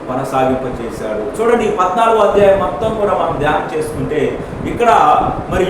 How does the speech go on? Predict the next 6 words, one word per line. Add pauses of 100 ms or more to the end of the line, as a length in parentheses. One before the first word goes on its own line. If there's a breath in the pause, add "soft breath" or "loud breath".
యూదుల
సమాజ
మందిరంలో
దేవుని
గురించి
బోధిస్తున్నప్పుడు